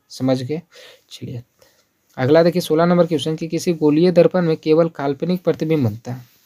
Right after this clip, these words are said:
किसी गोलीय दर्पण में केवल काल्पनिक प्रतिबिंब बनता है। तो काल्पनिक प्रतिबिंब बाबू हमेशा उत्तल दर्पण में बनता है। किस में बनता है? उत्तल दर्पण में, ठीक ना, याद रखिएगा। काल्पनिक प्रतिबिंब, अ,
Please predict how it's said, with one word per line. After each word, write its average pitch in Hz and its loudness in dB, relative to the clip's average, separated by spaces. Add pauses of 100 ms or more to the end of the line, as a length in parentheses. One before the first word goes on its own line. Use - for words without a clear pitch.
(240)
किसी 131 -6
गोलीय 127 4
दर्पण 139 -2
में 127 -2 (420)
केवल 131 2 (300)
काल्पनिक 147 -4
प्रतिबिंब 165 -2
बनता 170 0
है। 165 0
तो 170 -4
काल्पनिक 147 -4
प्रतिबिंब 170 -4
बाबू 160 -2
हमेशा 151 -4
उत्तल 151 0
दर्पण 127 0
में 113 -4
बनता 117 -6
है। 117 -4
किस 127 -8
में 156 -2
बनता 165 -4
है? 170 -8
उत्तल 135 -2
दर्पण 117 -4
में, 117 -6 (480)
ठीक 156 -10
ना, 170 -2
याद 117 0
रखिएगा। 113 -6
काल्पनिक 120 -4
प्रतिबिंब, 143 -4
अ, 123 -2